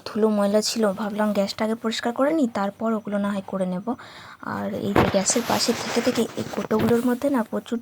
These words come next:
চিট বসে গেছে। কোটোগুলো এই নিরমা দিয়েই ভাবছি লাস্টে একটু পরিষ্কার করে নেব। আসলে এই মানে এই যে দেখো এই-, এখানে দেখো আমি এগুলো পরিষ্কার করছি, আর এদিকে আদি দেখো সমানে জল ঘেটে যাচ্ছে। কী করব?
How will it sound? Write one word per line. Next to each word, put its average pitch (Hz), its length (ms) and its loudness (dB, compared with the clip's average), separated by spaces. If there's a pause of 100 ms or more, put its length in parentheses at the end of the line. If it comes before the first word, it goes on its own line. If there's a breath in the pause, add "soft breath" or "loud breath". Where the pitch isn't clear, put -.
চিট 220 220 0
বসে 196 260 -2
গেছে। 190 240 -6 (420 loud breath)
কোটোগুলো 233 480 2
এই 233 140 6
নিরমা 214 340 4
দিয়েই 220 260 2 (1080 loud breath)
ভাবছি 220 320 0
লাস্টে 196 320 2
একটু 233 160 -4
পরিষ্কার 208 520 -2
করে 196 200 -4
নেব। 185 200 -2 (580 loud breath)
আসলে 214 280 -2
এই 208 260 0
মানে 208 180 2
এই 196 160 0
যে 196 160 -2
দেখো 190 260 -6
এই-, 202 340 -2
এখানে 208 300 0
দেখো 208 180 0
আমি 202 560 2
এগুলো 202 180 0
পরিষ্কার 196 400 0
করছি, 240 340 0
আর 190 140 0
এদিকে - 240 -4
আদি 190 240 0
দেখো 196 200 2
সমানে 208 400 4
জল 202 200 4
ঘেটে 196 200 -2
যাচ্ছে। 190 240 0
কী 208 140 -4
করব? 208 340 -2